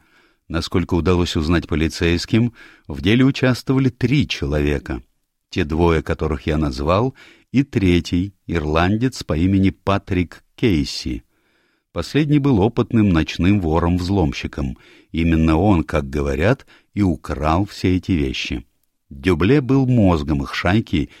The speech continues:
и планировал ограбление. Рикаветти вел машину и ждал внизу, когда ему спустят добычу. А украденные вещи, они делили их на три части? Возможно. С другой стороны, возвращенные предметы имели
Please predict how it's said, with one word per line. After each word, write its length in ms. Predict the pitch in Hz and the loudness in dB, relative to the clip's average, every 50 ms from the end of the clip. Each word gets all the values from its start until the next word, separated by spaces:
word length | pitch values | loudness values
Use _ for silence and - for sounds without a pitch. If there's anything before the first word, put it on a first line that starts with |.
| _ _ _ | _ _ _
и 220 | - 78 78 76 | -6 -2 -2 -2
планировал 640 | 69 - - 76 69 71 78 80 73 76 73 71 69 | -4 -4 -6 -4 -2 0 -2 0 0 -2 -2 -2 -4
ограбление. 720 | 67 67 67 64 58 69 76 82 92 95 101 107 110 113 113 - _ - - - _ _ - | -4 -6 -6 -8 -4 -2 0 0 2 2 2 2 2 0 -2 -6 _ -20 -20 -20 _ _ -4
Рикаветти 720 | 80 95 107 95 117 110 117 143 143 135 - - 143 117 | -2 -2 0 2 2 2 4 4 2 0 0 -2 0 2
вел 200 | 117 117 117 110 | 4 4 4 4
машину 600 | 107 101 92 - - - 139 147 143 135 127 113 | 4 4 2 0 -2 0 0 2 4 4 4 2
и 20 | |
ждал 300 | 90 73 76 113 113 107 | 2 2 0 0 0 2
внизу, 560 | 92 87 90 87 85 76 67 69 80 151 151 | 2 2 2 2 2 0 -2 0 0 0 0
когда 480 | - - - 82 71 65 64 62 87 113 | -2 -2 -4 -4 -4 -6 -4 -2 -2 -2
ему 240 | 127 123 120 120 - | 0 -2 -2 -2 -4
спустят 540 | - - - 82 80 - - - 92 87 | -6 -6 -6 -4 -4 -4 -4 -6 -6 -4
добычу. 580 | 80 85 78 65 65 64 60 - - - - - _ _ _ _ _ _ _ _ _ _ _ _ _ _ | -2 -4 -4 -2 -4 -6 -8 -8 -10 -12 -14 -14 _ _ _ _ _ _ _ _ _ _ _ _ _ _
А 220 | 107 113 117 117 - - - | -4 -2 -2 -2 -2 -4 -4
украденные 800 | 123 110 - - 120 147 151 135 143 143 139 139 139 139 139 127 | -4 -4 -4 -2 0 2 2 2 2 4 4 6 6 6 4 4
вещи, 560 | 92 87 78 - - - - - 80 76 - - - - - - _ | 4 2 2 0 -2 -2 0 0 0 0 -2 -6 -16 -20 -20 -20 _
они 260 | - 80 87 90 95 98 | -6 -2 0 2 2 2
делили 460 | 92 101 98 92 101 117 117 104 110 | 4 2 2 4 4 2 4 4 4
их 320 | 113 117 107 - - - - | 4 4 2 0 -4 -6 -2
на 220 | - 95 104 101 | 2 2 2 2
три 220 | - 113 113 117 110 | 2 2 0 0 0
части? 560 | - - 151 147 - - - - 67 58 - _ _ _ _ _ _ _ _ _ _ | 0 0 0 0 0 -2 -6 -6 -6 -6 -10 _ _ _ _ _ _ _ _ _ _
Возможно. 720 | 73 78 87 82 87 110 135 139 123 78 69 62 60 - _ _ _ _ _ _ _ _ _ _ - | -4 -2 -2 0 2 2 2 2 0 -2 -4 -6 -6 -10 _ _ _ _ _ _ _ _ _ _ -12
С 100 | 78 78 | -10 -6
другой 300 | 73 80 78 92 101 101 | -4 -2 2 2 2 2
стороны, 360 | - - 85 82 85 98 107 | 0 -2 0 2 2 2 2
возвращенные 720 | 101 87 67 71 76 76 - - 98 90 92 90 92 85 | 2 0 -2 -2 -4 -4 -2 -2 0 2 2 2 2 0
предметы 640 | - 78 78 69 71 76 80 90 98 - - 87 76 | 0 -2 -4 -2 -2 -2 -2 -2 -2 -2 -2 -2 -2
имели 460 | 73 71 71 76 78 78 80 82 - | 0 -2 -2 -2 -2 -2 -2 -4 -6